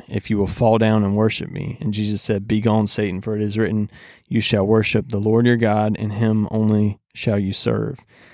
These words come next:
And so I thought it was really interesting that Satan tempts Jesus with an opportunity to have everything. So he, he basically dangles pride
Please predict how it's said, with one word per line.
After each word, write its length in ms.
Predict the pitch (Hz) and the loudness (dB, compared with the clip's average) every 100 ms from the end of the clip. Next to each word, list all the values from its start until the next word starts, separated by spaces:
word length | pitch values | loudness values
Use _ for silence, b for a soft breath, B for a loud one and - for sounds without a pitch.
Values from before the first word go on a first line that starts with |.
| b b - | b b -6
And 160 | 110 | -4
so 320 | - 117 107 101 | 2 4 4 2
I 140 | 104 | -2
thought 260 | - 117 110 | 2 2 4
it 40 | |
was 160 | 104 107 | 2 2
really 340 | 117 123 117 | 4 4 4
interesting 540 | 110 101 101 - 107 | 2 0 -2 -2 0
that 100 | 98 | 0
Satan 480 | - - 107 104 101 | -2 0 0 2 0
tempts 360 | - 110 - - | 0 -2 -2 -2
Jesus 600 | 113 104 101 98 - - | 0 2 4 2 0 -2
with 260 | 104 101 | 0 0
an 100 | 104 | 2
opportunity 720 | 95 101 107 - 107 101 104 | 2 2 0 -2 0 2 2
to 100 | 92 | 0
have 240 | 104 95 95 | 0 -2 -4
everything. 680 | 104 98 98 87 - 113 - B B B B | -2 0 0 0 -2 -4 -6 B B B B
So 140 | 104 | 0
he, 280 | 107 113 113 | 4 4 2
he 140 | 117 117 | 2 4
basically 420 | 113 107 - 104 | 4 2 0 -2
dangles 560 | 98 104 107 92 92 - | 2 2 2 2 -2 -2
pride 720 | - - 104 104 92 92 | -4 0 0 2 0 -4